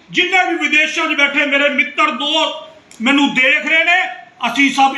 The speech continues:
ਇੱਕ ਹੋਈਏ ਔਰ ਆਤੰਕਵਾਦੀਆਂ ਦੀ ਫਾਂਸੀ ਲਈ ਅਸੀਂ ਜਿਹੜੀ ਮੁਹਿੰਮ ਹੁਣ ਸ਼ੁਰੂ ਕਰੀਏ, ਤਾਂ ਕਿ ਇਹ ਲੋਕ ਜਿਹੜੇ, ਜਿਨ੍ਹਾਂ ਨੇ ਬੇਕਸੂਰ, ਬੇਕਸੂਰਾਂ ਦਾ ਕਤਲ ਕੀਤਾ ਹੋਇਆ,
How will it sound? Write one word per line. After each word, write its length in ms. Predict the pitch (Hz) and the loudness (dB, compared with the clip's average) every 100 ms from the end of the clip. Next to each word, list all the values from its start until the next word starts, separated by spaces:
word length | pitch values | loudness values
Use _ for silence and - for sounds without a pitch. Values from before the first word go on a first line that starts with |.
| - | -2
ਇੱਕ 240 | 262 302 330 | -2 -2 -4
ਹੋਈਏ 440 | 277 302 311 349 339 - - - 269 | 0 2 2 4 4 0 -10 -16 -4
ਔਰ 260 | 320 359 - - - - - | 0 2 0 -4 -14 -12 -2
ਆਤੰਕਵਾਦੀਆਂ 880 | 262 294 311 311 277 277 269 294 302 | 0 0 -2 -2 2 2 2 0 2
ਦੀ 120 | 302 | 0
ਫਾਂਸੀ 640 | - - 277 285 - 311 | -2 -4 0 0 0 0
ਲਈ 360 | 294 285 240 - - - | 2 2 0 -8 -18 -10
ਅਸੀਂ 220 | 240 285 | -2 0
ਜਿਹੜੀ 200 | 262 285 | 0 0
ਮੁਹਿੰਮ 460 | 262 247 262 339 349 - _ 247 | 0 0 0 0 -4 -14 _ -6
ਹੁਣ 100 | 269 | -4
ਸ਼ੁਰੂ 440 | - 330 392 403 | 0 2 2 2
ਕਰੀਏ, 380 | 339 302 302 269 - - - | 2 2 2 0 -6 -16 -10
ਤਾਂ 240 | 240 254 277 | 0 2 4
ਕਿ 380 | 339 349 339 - - | 2 2 0 -6 -6
ਇਹ 120 | 277 | -2
ਲੋਕ 420 | 285 262 285 285 240 | -2 -2 -4 -6 -6
ਜਿਹੜੇ, 220 | 269 285 | -2 0
ਜਿਨ੍ਹਾਂ 240 | 233 285 | 0 0
ਨੇ 80 | 294 | 0
ਬੇਕਸੂਰ, 800 | 285 185 269 294 - 277 285 277 | -2 0 0 0 -2 -6 -4 -4
ਬੇਕਸੂਰਾਂ 400 | 262 277 269 285 | 0 0 -2 -4
ਦਾ 80 | 277 | -4
ਕਤਲ 300 | 277 269 311 | -4 -2 0
ਕੀਤਾ 260 | 294 - 294 | 0 0 0
ਹੋਇਆ, 360 | 277 233 - | 0 0 -4